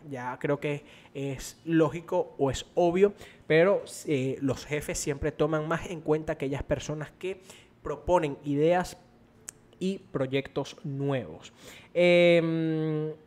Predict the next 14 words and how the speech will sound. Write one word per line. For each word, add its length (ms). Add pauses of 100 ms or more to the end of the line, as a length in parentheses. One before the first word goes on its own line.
(160)
en 100
la 80
mayoría 400
de 80
los 140
casos 480
es 100
poco 340
probable 400
que 160
cruces 380
las 140
piernas, 640 (500)
em, 500